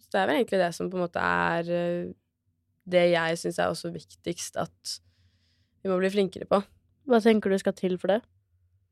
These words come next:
Speaker 2: At vi blir flinkere på det, liksom?
Speaker 1: Ikke bry seg så jævlig mye. Om venninna di går i det, om venninna di sier det, liksom,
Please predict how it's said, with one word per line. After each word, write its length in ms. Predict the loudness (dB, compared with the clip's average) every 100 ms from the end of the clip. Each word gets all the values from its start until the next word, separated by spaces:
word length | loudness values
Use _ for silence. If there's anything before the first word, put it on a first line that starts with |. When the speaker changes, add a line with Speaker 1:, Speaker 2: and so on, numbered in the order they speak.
| _ _ _ _ _ _ _ -6
Speaker 2:
At 120 | 2
vi 80 | 4
blir 180 | 6 4
flinkere 320 | 4 2 0
på 140 | 0 -2
det, 100 | -4
liksom? 280 | -2 -2 -4 _ _ _ _ _ -14
Speaker 1:
Ikke 180 | -6 -6 -6
bry 260 | -10 -12 -10
seg 180 | -10 -6
så 140 | -4
jævlig 260 | -4 -4 -4
mye. 180 | -4 -6 _ _ _ _ _ -14 -10 4 8
Om 260 | 10 10
venninna 300 | 10 10 10
di 120 | 10 10
går 160 | 10
i 40 | 10
det, 440 | 8 8 8 8
om 160 | 8 6
venninna 220 | 8 8
di 80 | 8
sier 340 | 4 2 6
det, 120 | 6 4
liksom, 380 | 2 2 2